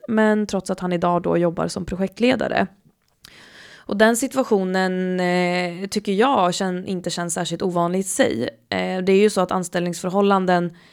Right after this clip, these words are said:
eh, ofta är ganska levande och kan ändras över tid. Det kan tillkomma arbetsuppgifter, falla bort. Eh, och här vet vi ju inte hur det gick till när personen gick från receptionist till projektledare, om det var genom muntlig överenskommelse eller konkludent handlande.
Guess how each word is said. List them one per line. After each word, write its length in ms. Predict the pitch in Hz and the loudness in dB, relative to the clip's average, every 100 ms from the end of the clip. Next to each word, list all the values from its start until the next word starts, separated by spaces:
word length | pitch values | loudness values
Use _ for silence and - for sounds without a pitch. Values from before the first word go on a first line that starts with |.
| _ _ | _ _
eh, 260 | - - 165 | -6 0 0
ofta 260 | 185 - 180 | 0 2 4
är 120 | 190 | 6
ganska 260 | 196 190 | 4 2
levande 520 | 196 240 214 214 214 214 | 2 4 4 4 4 4
och 100 | 208 | 4
kan 100 | 208 | 0
ändras 320 | 202 190 180 | 0 0 -2
över 120 | 190 | -2
tid. 300 | 185 185 180 | -2 -2 0
Det 80 | 185 | 0
kan 160 | 185 185 | -2 0
tillkomma 440 | 202 - 190 185 | 0 0 0 0
arbetsuppgifter, 760 | 180 180 185 175 180 - 180 180 | 0 0 -4 -2 -4 -2 -2 0
falla 260 | 190 185 | 0 0
bort. 360 | 170 - - - - - - _ | 0 -2 -8 -18 -18 -20 -20 _
Eh, 220 | - 185 | -2 2
och 80 | 196 | 4
här 140 | 208 220 | 6 4
vet 280 | 214 220 | 4 0
vi 60 | 240 | 2
ju 240 | 220 208 202 | 6 6 4
inte 320 | 202 185 180 | -2 0 0
hur 320 | 175 185 180 | 2 2 0
det 80 | 175 | 2
gick 180 | 175 - | 0 0
till 260 | 226 196 | -2 0
när 100 | 175 | 0
personen 400 | 170 165 170 165 | -2 -6 -6 -4
gick 180 | 170 170 | -4 -4
från 160 | - 170 | -6 -6
receptionist 540 | 165 - - 175 170 | -6 -10 -10 -8 -8
till 80 | - | -10
projektledare, 840 | - 180 185 - 233 247 254 247 247 - - | -8 -8 -8 -2 -2 0 0 0 -2 -8 -20
om 260 | - - 202 | -12 -4 0
det 80 | 196 | 2
var 220 | 185 196 | 4 4
genom 260 | 190 185 180 | 4 2 0
muntlig 400 | 220 214 208 208 | 0 0 0 0
överenskommelse 840 | 208 214 202 202 202 196 190 185 196 | 2 2 0 -2 -2 0 0 0 0
eller 320 | 190 185 180 | 2 2 0
konkludent 560 | 185 180 185 180 175 | -4 -6 -4 -2 -4
handlande. 640 | 185 196 180 180 190 196 | -2 -2 0 -2 0 0